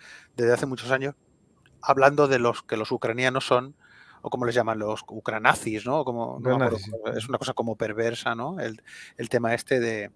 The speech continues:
Speaker 1: de la propaganda esta para, para convertir al enemigo en, dentro de un enemigo eterno, digamos, ¿no? Que, y, y es una cosa muy curiosa porque, <laughs> es una cosa,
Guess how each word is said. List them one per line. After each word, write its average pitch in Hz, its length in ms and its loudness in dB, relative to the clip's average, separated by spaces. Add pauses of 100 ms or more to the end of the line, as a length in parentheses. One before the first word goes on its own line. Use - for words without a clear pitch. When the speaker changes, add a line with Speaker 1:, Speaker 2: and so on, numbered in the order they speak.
Speaker 1:
de 117 180 -2
la 110 100 -2
propaganda 113 680 2
esta 110 500 -2 (380)
para, 98 580 -4 (400)
para 107 180 0
convertir 113 460 2
al 123 80 8
enemigo 127 680 2 (540)
en, 117 760 0
dentro 147 560 6 (300)
de 117 300 -4
un 123 120 -2
enemigo 120 840 2
eterno, 135 560 4
digamos, 110 440 -10
¿no? 170 120 -6
Que, 110 220 -8 (540)
y, 151 420 0
y 139 200 0
es 147 120 2
una 180 80 2
cosa 185 400 2
muy 151 160 -2
curiosa 180 380 4
porque, 127 600 0 (140)
<laughs> - 840 -6
es - 80 -2
una 165 80 4
cosa, 160 240 2